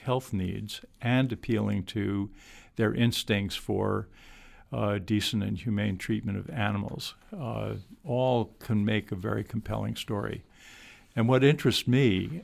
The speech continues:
um, as somebody who's not trained in psychology as you are,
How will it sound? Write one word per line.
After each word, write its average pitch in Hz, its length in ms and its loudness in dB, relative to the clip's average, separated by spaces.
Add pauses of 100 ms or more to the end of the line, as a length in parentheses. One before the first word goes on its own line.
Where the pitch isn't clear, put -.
(120)
um, 107 580 -2 (440)
as 110 360 -2
somebody 110 480 2
who's 104 420 0
not 113 280 2 (260)
trained 107 380 -4
in 113 120 -6
psychology 110 800 -2
as 101 100 -4
you 104 160 -4
are, 107 220 -2